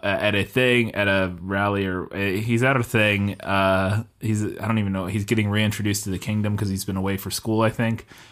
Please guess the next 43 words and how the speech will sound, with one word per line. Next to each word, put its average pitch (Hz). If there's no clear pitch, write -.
Uh, 95
all 131
the 135
girls 120
love 107
him, 101
uh, 101
including 101
Ella's 95
stepsisters. 131
They 107
wanna 95
marry 120
him. 117
He 131
ends 143
up 131
running 127
into 110
Ella. 110
They 104
have 101
a 101
little 101
meet 113
cute. 110
He 117
ends 113
up 104
falling 113
in 107
for 107
her 104
because 98
she 113
doesn't 107
have 101
any, 95
she -
doesn't 113
really 101
like 95
him. 98